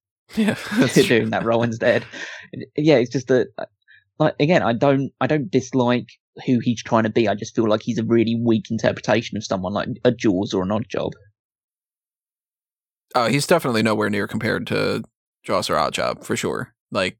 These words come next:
Speaker 1: nobody's gonna be like, "All right, you know, we, we gotta pick the most memorable henchman. Let's go with Hanks over Mayday," or whatever.
Speaker 2: Yeah. Oh, no, yeah, exactly. But I just feel like we shouldn't be settling for this then.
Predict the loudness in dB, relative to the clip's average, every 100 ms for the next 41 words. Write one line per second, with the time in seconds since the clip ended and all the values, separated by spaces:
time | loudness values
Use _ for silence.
0 | _ -2 0 2 2 0 -2 0 0 0
1 | 2 2 0 -2 -2 0 2 0 0 -2
2 | 0 0 0 -2 -4 -2 0 2 0 -4
3 | _ _ _ 0 2 2 2 2 0 0
4 | 0 -2 -2 -2 -2 -4 -8 _ _ _
5 | -12 -2 0 0 0 -2 0 0 0 -2
6 | -2 -2 -4 _ _ -6 -2 0 0 -2
7 | -6 _ -14 -8 -4 -2 -4 -6 -4 -4
8 | -6 _ -6 2 4 6 4 2 2 4
9 | 2 0 2 2 2 2 2 4 2 0
10 | -4 -20 -6 -2 0 0 0 0 2 2
11 | 0 -2 -6 -12 _ _ _ _ _ _
12 | -4 0 0 -2 -8 -10 -12 -14 -14 -14
13 | -14 -16